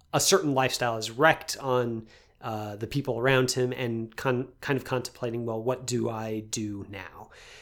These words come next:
That's all really interesting. I think my problem with The King of Staten Island is it never really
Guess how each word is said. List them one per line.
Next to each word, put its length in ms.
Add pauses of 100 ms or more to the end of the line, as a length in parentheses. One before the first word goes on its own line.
(160)
That's 180
all 140
really 260
interesting. 340
I 80
think 300
my 80
problem 240
with 100
The 60
King 240
of 80
Staten 360
Island 420
is 140
it 140
never 300
really 680